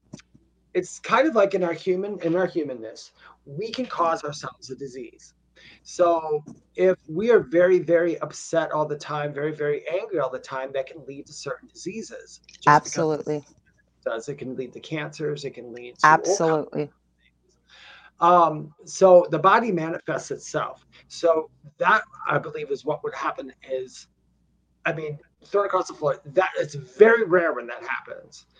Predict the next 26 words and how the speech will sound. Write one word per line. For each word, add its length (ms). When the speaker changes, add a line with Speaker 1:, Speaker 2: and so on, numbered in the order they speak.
Speaker 1:
But 240
Speaker 2:
He 80
Speaker 1:
I 40
Speaker 2:
didn't 160
Speaker 1:
know 80
Speaker 2:
even 220
tell 380
me 280
for 120
two 220
days 340
because 320
he 160
is 120
still 280
skeptic 520
to 160
this 260
day, 380
Dave. 300
He 200
went 220
Speaker 1:
Yeah. 40
Speaker 2:
and 100
grabbed 380
his 400